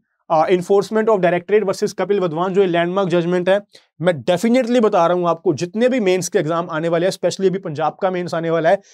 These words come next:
यूपी का मेंस आने वाला है, ये जजमेंट यहाँ पे हंड्रेड वन परसेंट आपको बीस नंबर में देखने को मिल सकती है। लगातार डिफॉल्ट बेल के ऊपर यहाँ पे सुप्रीम कोर्ट की जजमेंट्स आ रही हैं और ये लैंडमार्क जजमेंट बन चुकी है।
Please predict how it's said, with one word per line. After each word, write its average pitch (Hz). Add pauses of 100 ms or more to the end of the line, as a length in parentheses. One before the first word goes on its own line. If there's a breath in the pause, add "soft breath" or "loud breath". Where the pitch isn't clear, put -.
(180 soft breath)
यूपी 240
का 262
मेंस 202
आने 170
वाला 165
है, 196 (300)
ये 214
जजमेंट 196
यहाँ 185
पे 185 (140)
हंड्रेड 202
वन 175
परसेंट 190
आपको 180
बीस 214
नंबर 185
में 190
देखने 165
को 180
मिल 160
सकती 185
है। 208 (340 soft breath)
लगातार 247
डिफॉल्ट 196
बेल 180
के 180
ऊपर 180
यहाँ 165
पे 196 (520 soft breath)
सुप्रीम 208
कोर्ट 185
की 190
जजमेंट्स 170
आ 165
रही 185
हैं 226
और 196
ये 190
लैंडमार्क 170
जजमेंट 190
बन 190
चुकी 196
है। 208